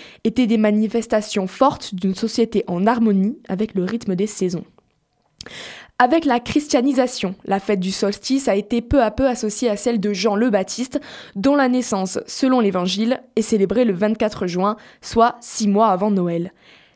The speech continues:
L'Église, tout en reprenant cette date, n'a pas pu effacer ses traditions populaires. Les feux sont restés, devenus les feux de la Saint-Jean, un rendez-vous festif et rituel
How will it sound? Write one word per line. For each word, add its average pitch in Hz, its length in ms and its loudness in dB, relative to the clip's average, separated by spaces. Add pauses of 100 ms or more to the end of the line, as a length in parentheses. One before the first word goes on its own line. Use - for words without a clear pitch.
L'Église, 202 640 0
tout 226 200 -4
en 202 80 -2
reprenant 214 500 0
cette 190 300 -6
date, 233 480 0
n'a 208 160 0
pas 214 120 0
pu 233 140 -2
effacer 247 320 -2
ses 214 140 -6
traditions 202 440 -4
populaires. 196 640 -4 (460)
Les 190 100 0
feux 190 240 -2
sont 185 220 -4
restés, 262 480 0
devenus 196 580 0
les 170 120 -2
feux 220 180 -2
de 185 60 0
la 190 100 0
Saint-Jean, 190 420 -2 (400)
un 214 60 2
rendez-vous 202 580 -2
festif 254 500 -4
et 196 60 0
rituel 220 500 -2